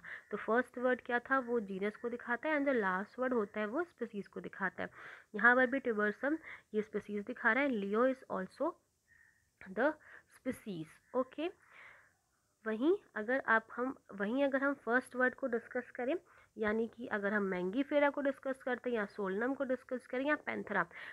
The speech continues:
तो ये एक बड़ा order है, because ये क्या है? ये जीनस है, यहाँ पर species नहीं है, जीनस है।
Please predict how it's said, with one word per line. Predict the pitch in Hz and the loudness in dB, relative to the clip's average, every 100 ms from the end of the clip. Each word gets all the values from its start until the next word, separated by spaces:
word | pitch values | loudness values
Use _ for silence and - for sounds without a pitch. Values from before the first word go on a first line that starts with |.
| - | -6
तो | 277 | 0
ये | 269 302 | 2 2
एक | - 339 233 | 2 0 0
बड़ा | 185 202 220 214 | 2 4 6 4
order | 190 185 185 | 2 -2 -2
है, | |
because | 190 214 294 | -2 0 0
ये | 254 277 | 0 -2
क्या | 277 285 | -2 -2
है? | 269 311 | 0 0
ये | 294 | 0
जीनस | 208 208 214 208 - | 0 0 2 0 -2
है, | 190 160 202 | -8 -8 -8
यहाँ | 214 220 | 0 0
पर | 262 | 0
species | 254 240 - 240 233 | -6 -8 -8 -6 -2
नहीं | 339 | 0
है, | |
जीनस | 269 190 190 196 196 | -2 -4 -2 -2 -4
है। | 165 | -10